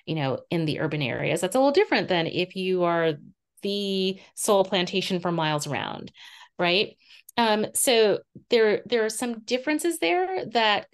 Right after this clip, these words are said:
make it per-, make, um, the history of enslavement perhaps less legible, um, to the everyday eye. That said, however,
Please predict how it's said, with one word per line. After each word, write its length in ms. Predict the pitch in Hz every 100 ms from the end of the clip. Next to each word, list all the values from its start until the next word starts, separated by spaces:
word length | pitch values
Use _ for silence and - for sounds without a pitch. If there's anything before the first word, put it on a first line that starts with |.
| _ _ _ _ _
make 420 | 220 220 233 262
it 140 | 311 -
per-, 240 | 247 226 -
make, 340 | 226 233 233 - _
um, 500 | 208 196 180 180 190 - - _ _ _ _
the 80 | 240
history 340 | 262 269 285
of 60 | 262
enslavement 1000 | 240 233 - 214 202 208 196 190 185 180
perhaps 400 | 214 208 190 -
less 260 | 185 185
legible, 800 | 190 180 170 190 196 254 302 339 - _ _ _ _ _
um, 560 | 202 196 190 190 190 196 -
to 560 | - 208 190 180 170
the 240 | 170 160 -
everyday 400 | 180 175 160 151
eye. 400 | 156 127 - - - _ _ _ - _ _ _ _ _ _ -
That 280 | 320 466 508
said, 320 | - 311 294
however, 600 | 277 190 156 165 160 185